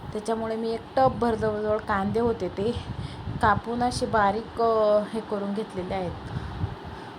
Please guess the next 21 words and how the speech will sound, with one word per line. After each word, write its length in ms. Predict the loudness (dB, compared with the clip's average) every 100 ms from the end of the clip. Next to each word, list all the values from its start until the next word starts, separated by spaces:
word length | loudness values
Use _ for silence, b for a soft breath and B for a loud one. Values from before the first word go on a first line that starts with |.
| -2
वाळवून 500 | 6 8 8 6 2
घेतलेले 400 | 0 -2 -4 -2
आहेत. 320 | 0 0 -2 -4
तर 60 |
हे 400 | -4 -4 -2 -2
सगळे 560 | -4 -4 -4 0 2 4
जेवढे 320 | 4 4 2
जिन्नस 540 | 2 0 0 -2 -2
होते 200 | -4 -4 -2
तेवढे 220 | -2 0
मी 120 | -2
आणलेले 400 | -2 -2 -4 -4
आहे. 260 | -2 -2 -2
जिरी 480 | -4 -2 -2 0 2
आहे, 480 | 2 2 0 0 -2 -8 B B B -8
अ, 240 | -4 -4 -2
मोठी 600 | -2 -4 -6 -8 -6 -4
दालचिनी 580 | -2 -2 -4 -6 -4 -2
आहे, 460 | -2 -2 -4 -4
मिरी 520 | -6 -6 -4 -2 2
आहे, 440 | 4 2 2 0